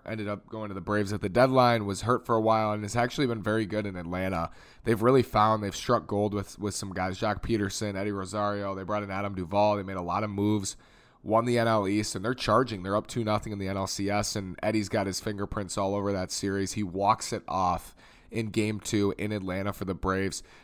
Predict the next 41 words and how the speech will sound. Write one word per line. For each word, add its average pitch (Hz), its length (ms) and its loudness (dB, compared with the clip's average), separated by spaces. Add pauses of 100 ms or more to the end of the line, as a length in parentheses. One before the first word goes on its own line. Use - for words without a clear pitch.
(120)
Vintage 139 420 6
Eddie 123 200 8
Rosario 110 520 6
moment. 98 460 0 (360)
Uh, 95 160 -2
just 110 280 -2
great 104 240 2
for 98 140 -2
him. 98 200 -2
Happy 123 380 4
for 117 180 0
him. 117 220 2
I 117 80 2
do 156 180 0
miss 135 220 2
his 110 160 -2
energy. 107 500 -2
I 107 40 -2
think 107 140 -6
his 110 120 -4
energy 101 360 -4
was 95 140 -2
a 92 40 -8
big 95 180 -4
positive. 117 600 2 (400)
But 110 160 2
for 101 180 0
every 127 260 6
great 120 540 4
clutch - 400 2
hit 127 360 4 (540)
came 107 200 -6
a 113 60 0
base 113 320 0
running 104 240 2
blunder. 95 500 2 (320)
For 113 160 -2
every 120 280 2
huge 135 520 2
home 139 320 8
run 131 400 12